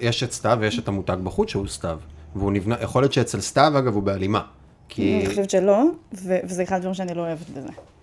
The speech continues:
Speaker 1: אוקיי.
Speaker 2: אה, אבל ה-, לא, גם, גם זה לא דבר שבא לי להיות. כלומר, אני, אני לא אוהבת את ה-, יש משהו מאוד שטחי,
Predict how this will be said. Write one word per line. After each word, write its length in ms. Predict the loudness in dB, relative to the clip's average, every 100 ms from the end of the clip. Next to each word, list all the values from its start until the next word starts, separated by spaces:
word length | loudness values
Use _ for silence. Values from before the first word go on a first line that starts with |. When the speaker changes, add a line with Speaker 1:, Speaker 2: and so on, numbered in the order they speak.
| -8
Speaker 1:
אוקיי. 320 | -2 0 0 -2
Speaker 2:
אה, 540 | 0 0 -2 -2 -2
אבל 260 | 0 0 2
ה-, 580 | 0 0 0 0 -2 -4 -8 -14 -10 -6 2
לא, 220 | 4 4
גם, 200 | 2 -2
גם 120 | 0 0
זה 120 | 2
לא 100 | 4
דבר 240 | 4 2
שבא 240 | 0 -2 -4
לי 120 | -4
להיות. 500 | -4 -2 -4 -8 -20 -20 -20 _ _ _ _ _ _ _ _ _
כלומר, 300 | -2 0 2
אני, 180 | 0 2
אני 160 | 0 4
לא 120 | 6
אוהבת 240 | 6 4
את 80 | -2
ה-, 40 | 0
יש 160 | 2
משהו 200 | 0 0
מאוד 380 | 0 2 0 -2 -6 -12
שטחי, 560 | -12 -12 -10 -4 -2